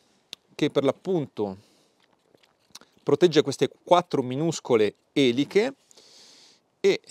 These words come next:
fa decisamente il suo dovere perché l'ho già testato durante un'escursione e il drone si è schiantato contro dei rami e devo dire che non ha riportato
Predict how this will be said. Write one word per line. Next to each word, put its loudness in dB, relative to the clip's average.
fa 4
decisamente -2
il -2
suo -6
dovere 0
perché -4
l'ho -8
già 2
testato -4
durante -8
un'escursione -10
e -4
il -14
drone -4
si -12
è -14
schiantato -4
contro -10
dei -4
rami -10
e -2
devo -4
dire 0
che -10
non -4
ha 4
riportato -2